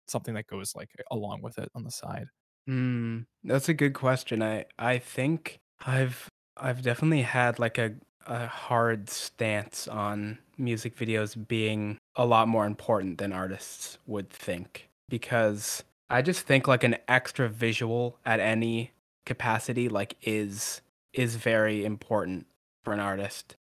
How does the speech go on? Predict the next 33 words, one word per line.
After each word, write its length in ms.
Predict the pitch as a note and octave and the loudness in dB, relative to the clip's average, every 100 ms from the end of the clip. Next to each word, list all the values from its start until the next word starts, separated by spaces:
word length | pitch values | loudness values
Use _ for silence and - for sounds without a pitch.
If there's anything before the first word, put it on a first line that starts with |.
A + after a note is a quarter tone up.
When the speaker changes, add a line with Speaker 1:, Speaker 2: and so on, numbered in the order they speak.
| _ _ _ - | _ _ _ -4
Speaker 2:
especially, 460 | A#2+ C3+ B2+ C#3+ | 0 4 4 4
like, 220 | B2+ A2+ - | 2 0 0
if 240 | A2+ - | -2 0
you're 260 | A#2+ A2 G#2+ | 2 2 0
coming 380 | - A#2+ A2+ | 0 0 2
up 220 | G#2+ G#2+ - | 2 0 -4
trying 500 | - A2 A2 G#2+ G#2 | 0 4 4 2 0
to 200 | A2+ G#2 | -4 -2
get 280 | A2+ G#2+ | 2 2
noticed 560 | A2+ G#2 G#2 G#2 - - | 0 0 0 -2 -4 -4
more. 400 | G#2+ G2+ G2+ - _ _ _ _ _ _ | -2 0 -2 -4 _ _ _ _ _ _
It's 240 | B2+ - - | -6 -6 -4
just, 300 | A#2 - - | -4 -2 2
like, 280 | G#2+ G#2 - | 2 2 2
the 80 | |
more, 640 | A2+ A2+ B2+ C3 B2 A#2+ - _ _ _ _ _ | 2 6 8 8 6 4 -2 _ _ _ _ _
the 180 | D#3 C3 | -2 4
more 260 | C3+ D3+ D3+ | 8 10 8
things 320 | C#3+ C3+ B2+ | 6 4 4
you 60 | B2+ | 2
can 120 | A2 | 0
have 380 | - A2 A2+ - | 2 4 4 2
for, 460 | B2+ A2+ G#2+ G2+ _ | 2 4 4 0 _
for 200 | - B2 | -6 0
a 40 | A2 | 2
record 380 | G#2 G#2 A2 G2+ | 0 -2 -4 -4
is, 180 | G2 - - | -6 -10 -8
like, 180 | A2 - | -8 -6
the 80 | G#2+ | -4
better, 420 | G2+ A2+ A#2+ B2 _ _ B2 | 0 2 2 0 _ _ -4
essentially. 540 | A#2+ B2+ - C3+ C3+ | 0 0 0 0 2
And 180 | A#2 A2+ | 2 0
so, 440 | - A#2 A2 G#2+ | 0 2 2 0